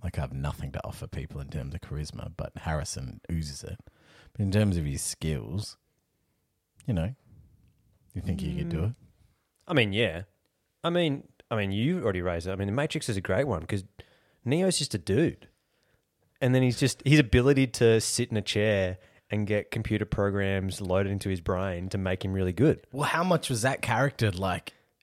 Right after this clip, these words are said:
Speaker 1: how much were they looking into the future of, like, today's generation? They don't wanna learn and train <laughs> kung fu. They wanna be able to download it into their head with a chip.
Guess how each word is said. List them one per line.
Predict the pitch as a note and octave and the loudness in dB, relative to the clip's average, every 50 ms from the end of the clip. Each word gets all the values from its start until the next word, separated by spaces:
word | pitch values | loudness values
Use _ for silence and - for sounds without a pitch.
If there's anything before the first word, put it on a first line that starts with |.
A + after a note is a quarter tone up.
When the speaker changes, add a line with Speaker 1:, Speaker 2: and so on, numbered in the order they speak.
| _ _ _ _ _ - - | _ _ _ _ _ -4 0
Speaker 1:
how | - - E3 | 2 2 4
much | E3 F3+ E3+ - - | 4 2 2 2 2
were | F3+ | 2
they | D#3 D#3 D3+ | 4 4 4
looking | D3 C#3 D3 - D#3 D3 D3 | 4 2 2 4 4 6 6
into | C#3+ D3 D#3 D3+ | 6 6 4 4
the | C3+ B2 | 2 0
future | - - C#3+ E3+ F3 - - D3 B2 | 0 2 2 2 4 4 6 6 6
of, | A2 F#2+ G2 | 6 4 4
like, | A#2 A#2 A2+ - | 2 2 2 0
today's | - - C3 A#2 B2+ C3 C3 B2 | 0 0 2 6 6 6 6 8
generation? | - C#3+ C3+ B2+ B2 A#2+ B2+ E3 D#3 - - A#2+ F2 D#2 | 8 6 6 8 8 8 8 8 8 6 2 0 0 2
They | - D#3 | 6 6
don't | F#3 G3+ F#3+ | 8 8 8
wanna | F#3 D#3 B2 | 8 8 6
learn | A#2 A2 A2+ B2 C3+ C#3+ C3 A#2+ | 6 6 6 6 6 6 6 6
and | A2 A#2+ A#2+ | 4 4 4
train | - - B2+ E3 E3 | 6 6 6 6 6
<laughs> | |
kung | - B2 - - D#3 | 4 4 6 6 4
fu. | - - C3+ A#2+ A#2 | 4 4 0 0 0
They | A2 B2+ - | 0 0 0
wanna | - F#3 D#3 | 2 2 2
be | - F#3 | 4 4
able | F#3 C3 B2 G#2+ | 2 2 2 2
to | G2 B2 | 4 4
download | A#2+ B2 A#2 - C3+ C3 C3 A2+ | 6 6 4 4 4 4 4 4
it | D3 A#2+ | 2 0
into | A2+ A#2 A#2 A2 A#2+ | 0 0 0 2 2
their | A2 G#2+ G2+ | 2 2 2
head | F#2+ G#2 C3 - E3+ C3 | 2 0 0 -2 -2 -2
with | A#2+ G#2+ | -2 0
a | G#2+ G#2 | 0 0
chip. | - C#3+ F3+ A#3+ - - _ _ | 0 2 2 2 2 0 _ _